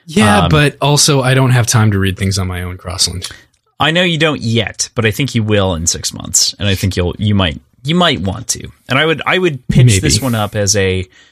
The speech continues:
Speaker 2: potential read on your own, and then maybe we do, like, a, a discussion episode once you're done with each book or something like that. It is, it is a fantastic series that I love to death. I think,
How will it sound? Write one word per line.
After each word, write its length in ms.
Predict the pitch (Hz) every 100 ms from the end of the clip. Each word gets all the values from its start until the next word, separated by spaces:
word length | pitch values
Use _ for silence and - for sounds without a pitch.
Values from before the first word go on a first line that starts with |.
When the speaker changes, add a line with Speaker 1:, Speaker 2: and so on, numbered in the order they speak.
| _ _
Speaker 2:
potential 640 | - 117 - 127 123 156 147
read 220 | 131 135
on 100 | 139
your 200 | 131 131
own, 240 | 135 147
and 120 | - 120
then 120 | 117
maybe 260 | 110 110
we 120 | 104 101
do, 280 | 101 98
like, 240 | 92 90 90
a, 180 | 92 90 -
a 140 | -
discussion 500 | 95 98 - 117 -
episode 380 | 98 90 - 92
once 180 | 92 -
you're 60 | 90
done 160 | 90
with 100 | 82
each 180 | - -
book 280 | 65 - -
or 60 |
something 280 | - - - -
like 120 | -
that. 220 | - - -
It 100 | 170
is, 240 | 156 123
it 120 | 151 165
is 120 | 160
a 140 | 135
fantastic 1080 | 110 - 127 117 101 - - 156 143 - 107
series 360 | - 110 101 95
that 140 | 104
I 60 | 101
love 640 | 101 113 127 135 120 113
to 240 | - 123 101
death. 960 | 98 - 123 113 - - - - - 110
I 60 |
think, 160 | 135